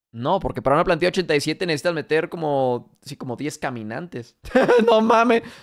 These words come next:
Ok, a ver. La voy a bancar solamente en un caso. La voy a bancar solamente en un caso.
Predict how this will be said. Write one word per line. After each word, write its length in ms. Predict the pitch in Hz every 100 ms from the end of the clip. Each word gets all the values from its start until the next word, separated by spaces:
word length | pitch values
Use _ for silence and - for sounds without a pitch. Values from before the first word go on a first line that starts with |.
| _
Ok, 220 | - 180 175 131 _ _
a 100 | 151
ver. 260 | 185 175 - - _ _ _ -
La 140 | 175
voy 100 | 208
a 60 | 294
bancar 360 | 269 208 254
solamente 420 | 226 254 254 240 240
en 60 |
un 120 | 233
caso. 360 | 208 185 120 101 _ _ _ _
La 200 | 139 185
voy 200 | 185 226
a 80 | 277
bancar 460 | 240 190 214 220
solamente 560 | 214 233 226 214 220 214
en 80 | 214
un 140 | 208
caso. 400 | 202 185 123 101